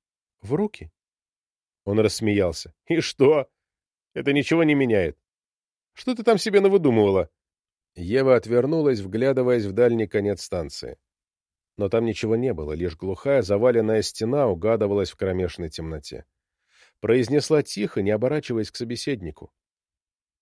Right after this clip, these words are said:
«Горх не выдал тебя. Лидия ему запретила. А я ведь могла бы догадаться, почему произошел обмен». Сокрушенно покачала головой она.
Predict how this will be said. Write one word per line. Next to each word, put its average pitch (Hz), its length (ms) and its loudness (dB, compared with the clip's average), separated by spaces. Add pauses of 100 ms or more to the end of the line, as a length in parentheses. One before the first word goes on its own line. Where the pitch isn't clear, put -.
(420)
«Горх 117 380 -4
не 123 120 0
выдал 98 320 -2
тебя. - 380 -16 (1300)
Лидия 120 420 -4
ему 95 300 -4
запретила. 92 600 -12 (760)
А 104 100 -4
я 113 160 0
ведь 117 160 -4
могла 120 280 0
бы 117 100 -2
догадаться, 117 600 2
почему 95 360 -8
произошел 87 560 -6
обмен». 85 440 -6 (800)
Сокрушенно 101 640 -2
покачала 90 580 -4
головой 87 500 -2
она. 82 280 -6